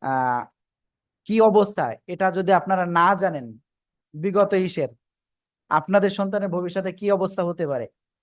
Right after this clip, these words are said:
এটা যদি আপনারা না জানেন, তাহলে আমার মনে হয়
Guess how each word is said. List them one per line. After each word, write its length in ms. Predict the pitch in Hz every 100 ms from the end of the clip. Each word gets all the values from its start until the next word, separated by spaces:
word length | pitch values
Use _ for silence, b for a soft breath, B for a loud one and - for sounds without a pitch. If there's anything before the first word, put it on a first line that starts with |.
| _
এটা 220 | 170 180
যদি 180 | 185 196
আপনারা 320 | 185 190 196
না 260 | 185 185 190
জানেন, 340 | 185 156 117
তাহলে 260 | 113 147 185
আমার 300 | 156 170 196
মনে 180 | 208 170
হয় 260 | 139 131